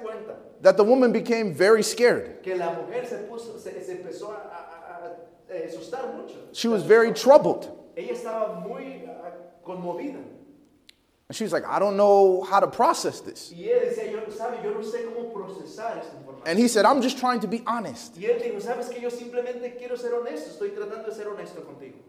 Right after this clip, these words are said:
Speaker 2: But guess what that's creating?
Speaker 1: Pero ¿qué cree usted que es lo que eso está creando?
Speaker 2: Fear in her heart.
Speaker 1: Temor en el corazón.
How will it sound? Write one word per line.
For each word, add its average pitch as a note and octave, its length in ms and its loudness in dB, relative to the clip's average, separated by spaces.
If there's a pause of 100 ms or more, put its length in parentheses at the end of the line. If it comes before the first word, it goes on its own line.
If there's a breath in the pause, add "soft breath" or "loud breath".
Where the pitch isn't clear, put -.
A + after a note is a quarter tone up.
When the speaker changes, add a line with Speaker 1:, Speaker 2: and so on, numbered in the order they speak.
(120)
Speaker 2:
But C3 100 -4
guess F3+ 220 4
what F#3 80 2
that's F3 180 2
creating? F3+ 720 2
Speaker 1:
Pero E3+ 300 -8
¿qué A#3+ 160 -8
cree C4 240 -10
usted A#3 300 -6
que G#3+ 140 -8
es G#3 60 -6
lo G3+ 120 -10
que G3+ 60 -12
eso F3+ 120 -16
está - 240 -16
creando? D3 380 -14 (360)
Speaker 2:
Fear F#3 680 -2
in B2+ 100 -8
her A#2 100 -4
heart. A#2+ 340 -2 (420)
Speaker 1:
Temor A3+ 500 -8 (240)
en - 120 -18
el - 120 -20
corazón. A#2+ 400 -20